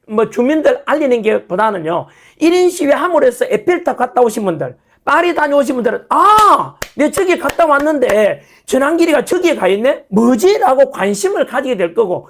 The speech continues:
그것이 바로 전 국민들과 해외 칠백만 교본에 알리는 역할을 제가 한다, 이런 말씀을 드립니다.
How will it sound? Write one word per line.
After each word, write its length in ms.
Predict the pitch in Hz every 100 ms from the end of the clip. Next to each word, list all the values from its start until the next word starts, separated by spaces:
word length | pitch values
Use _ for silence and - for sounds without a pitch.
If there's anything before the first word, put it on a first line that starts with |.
| _
그것이 480 | - 247 359 359 403
바로 360 | 220 233 254 -
전 240 | - 262 262
국민들과 600 | 277 269 262 233 220 226
해외 340 | 247 254 254
칠백만 480 | 247 277 254 254 226
교본에 400 | 240 214 220 190 - _ -
알리는 500 | 370 370 349 302 233
역할을 360 | 220 175 233
제가 180 | 190 196
한다, 420 | 190 240 220 151 _ -
이런 360 | 262 294 294 -
말씀을 460 | 208 208 233 226 226
드립니다. 600 | 214 240 202 151 151